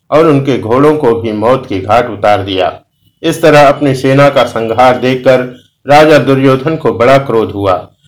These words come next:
उसने मरने के बचे, मरने से बचे हुए सब योद्धाओं को एकत्रित किया। उनमें सौ तो रथी थे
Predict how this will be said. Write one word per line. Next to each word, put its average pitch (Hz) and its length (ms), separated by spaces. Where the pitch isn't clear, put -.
उसने 160 300
मरने 151 400
के 156 160
बचे, 127 520
मरने 139 440
से 156 160
बचे 123 360
हुए 110 380
सब 175 220
योद्धाओं 139 600
को 151 140
एकत्रित 131 580
किया। 104 380
उनमें 147 320
सौ - 280
तो 151 200
रथी 113 340
थे 139 260